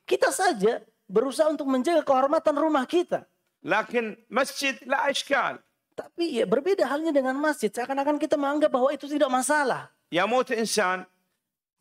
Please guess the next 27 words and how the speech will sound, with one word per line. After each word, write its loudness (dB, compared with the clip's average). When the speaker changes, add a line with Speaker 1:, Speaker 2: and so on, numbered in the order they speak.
Speaker 1:
Ada -2
seseorang 2
yang -2
meninggal. 0
Speaker 2:
قال 2
ادفنوه 0
في 2
المسجد. -2
Speaker 1:
<clears throat> -6
Ya. 0
Eh, 0
kemudian 0
kuburkannya 2
di 0
masjid. 0
Speaker 2:
سبحان 0
الله. 2
لماذا 2
لا 2
ندفنه 0
في -2
بيتك? -2
Speaker 1:
Ya. -6
Subhanallah, 2
Maha 0
Suci -10
Allah. 0